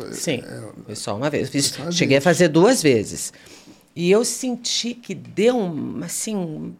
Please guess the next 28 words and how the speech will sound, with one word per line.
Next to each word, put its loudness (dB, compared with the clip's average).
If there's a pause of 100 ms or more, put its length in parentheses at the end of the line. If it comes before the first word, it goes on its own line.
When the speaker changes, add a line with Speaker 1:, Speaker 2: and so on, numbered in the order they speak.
(220)
Speaker 1:
foi -2
uma -6 (100)
coisa 0
o -12
que -10
fez -2 (280)
maravilhosa. 2 (260)
Eu 4
gostaria 0
de -6
ter -4
feito -6
assim, -6
porque -2 (280)
é 2
durante 2
cinco -2
meses, 2
né? -2 (560)
Você -4
faz 2
uma, 0 (140)
você -2
se -4
alimenta 0
por -8
trinta -6
dias, -4